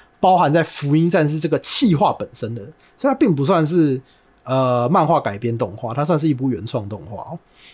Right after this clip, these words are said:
那福音战士就是一个抓到一个原创I P大红大紫啃一辈子的好例子啦。所以就，呃，简单来讲，原创就是一个拼爆红，那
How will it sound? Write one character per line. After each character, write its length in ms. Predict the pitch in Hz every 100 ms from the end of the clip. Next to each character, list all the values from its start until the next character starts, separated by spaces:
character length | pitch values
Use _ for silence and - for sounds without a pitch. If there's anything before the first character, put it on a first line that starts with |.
| _
那 260 | 151 139 123
福 420 | 120 - - - 151
音 80 |
战 160 | 165 165
士 80 | 156
就 140 | 147
是 100 | 139
一 120 | 139 131
个 380 | 127 113 107 78 - _ _ _ _
抓 240 | - 180
到 180 | 185 180
一 60 | 175
个 100 | 165
原 180 | 143 147
创 200 | 180 143
I 160 | 143
P 180 | - 151
大 180 | 156 139
红 160 | 127
大 220 | 139 139 123
紫 140 | 113
啃 260 | - 120 107
一 60 |
辈 180 | 131 123
子 140 | 104
的 120 | 98 101
好 220 | - -
例 80 | 110
子 220 | 101 -
啦。 180 | 95 143 - _ _ _ _
所 100 | 143
以 520 | 143 135 123 120 120
就， 120 | 123 247 190 165 151 147 _ _ _ _ _ _ _ _ _ -
呃， 640 | 151 143 139 139 139 135 139 143 139
简 100 | 135
单 140 | 156 190
来 140 | 170
讲， 260 | 165 127 117
原 180 | 135 156
创 360 | 240 139 113
就 100 | 139
是 140 | 139 139
一 120 | 135
个 360 | 131 117 120 - _ _ -
拼 200 | 262 269
爆 200 | 277 170
红， 280 | 117 135 190 _ _ _ _ 143
那 440 | 131 120 110